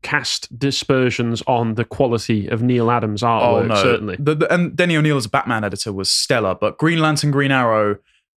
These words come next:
Speaker 2: people talk
Speaker 1: I've
Speaker 2: about
Speaker 1: still never
Speaker 2: it.
Speaker 1: read it.
Speaker 2: Mm, people talk about it 'cause it's important. They don't talk about it because it's garbage. Uh,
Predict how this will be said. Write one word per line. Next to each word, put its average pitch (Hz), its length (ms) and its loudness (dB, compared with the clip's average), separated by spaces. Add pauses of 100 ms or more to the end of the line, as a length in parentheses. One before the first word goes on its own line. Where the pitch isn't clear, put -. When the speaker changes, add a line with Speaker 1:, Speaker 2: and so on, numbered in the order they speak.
(200)
Speaker 2:
people 233 340 0
talk 208 200 2
Speaker 1:
I've 143 80 4
Speaker 2:
about - 20 2
Speaker 1:
still - 180 4
never 110 160 4
Speaker 2:
it. 196 40 4
Speaker 1:
read 214 160 2
it. - 180 -2 (360)
Speaker 2:
Mm, 190 280 2
people 214 180 -2
talk 220 140 -2
about 202 180 4
it 127 100 -2
'cause 151 160 -2
it's 135 100 -2
important. 117 520 -2
They 120 80 0
don't 131 320 -2
talk 127 120 -8
about 113 200 0
it 110 120 -4
because 101 220 -8
it's 80 80 -8
garbage. 131 720 0
Uh, 120 280 2